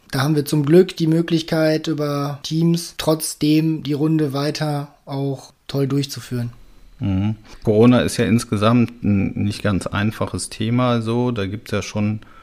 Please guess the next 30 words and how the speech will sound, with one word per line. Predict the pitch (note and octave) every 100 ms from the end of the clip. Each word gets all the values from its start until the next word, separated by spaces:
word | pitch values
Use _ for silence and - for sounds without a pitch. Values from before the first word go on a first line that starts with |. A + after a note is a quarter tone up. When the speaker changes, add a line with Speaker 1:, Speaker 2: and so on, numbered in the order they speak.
| - -
Speaker 2:
auch | - F#2+
bei | -
jedem | F#2+ G2+ G#2+
persönlich, | G2 G2 F#2 G2 A2 G#2+ G#2+ - -
äh, | G2+ F#2+ F#2+ E2
immer | - G#2+ G2+
wieder | G2 F#2+ F#2
Höhen | G#2+ G#2
und | F#2 -
Tiefen | - - - A#2 G#2+
und | F2 F#2+ - - -
ich | -
glaub, | G2 F#2+
jeder | G2 G#2 F#2+
wünscht | G2 G#2+ -
sich, | E2+
dass | F2 -
es | F2
bald | - F#2+
vorbei | - G2 G2 A#2 A#2+
ist | A#2+ A#2+
und | G#2 -
man | G2+ G2
sich | G2 -
auch | G2
mal | G2
wieder | F#2+ G2 F#2+
sehen | F#2+ A2+ B2
kann. | B2 B2+ C3 - - - - - _ _ -
Ähm, | A2 A2 A2 A2 A2 A2